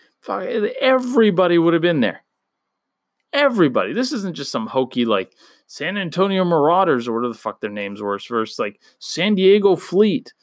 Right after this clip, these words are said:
No, this would have been an event. Kaepernick's first game. That alone in T V ratings,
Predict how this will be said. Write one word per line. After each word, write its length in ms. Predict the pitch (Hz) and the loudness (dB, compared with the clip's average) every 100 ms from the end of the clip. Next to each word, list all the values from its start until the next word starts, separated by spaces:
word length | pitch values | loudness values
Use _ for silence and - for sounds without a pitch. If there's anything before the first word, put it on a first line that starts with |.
| _ _ | _ _
No, 360 | 156 226 175 104 | 0 2 2 0
this 260 | 117 156 | -2 -4
would 140 | 220 208 | -2 -2
have 120 | 156 | 0
been 200 | 175 175 | 0 0
an 240 | - 139 | -4 -2
event. 800 | 151 120 110 113 123 104 - - _ _ _ _ _ _ _ | -2 -4 -10 -6 -4 -4 -8 -18 _ _ _ _ _ _ _
Kaepernick's 560 | - 156 156 175 135 - | -6 -6 0 0 0 -6
first 480 | - 147 156 - | -4 -2 0 -4
game. 360 | 123 113 98 - _ _ _ _ _ _ _ _ _ _ | -4 -4 -6 -14 _ _ _ _ _ _ _ _ _ _
That 160 | 156 196 | -2 2
alone 680 | 160 120 131 143 110 87 - _ _ | 2 2 2 2 0 -4 -16 _ _
in 180 | 233 208 | -12 -12
T 260 | - 226 220 | -6 -2 0
V 160 | 208 | 0
ratings, 640 | 185 170 160 156 156 151 | 0 0 0 -4 -6 -10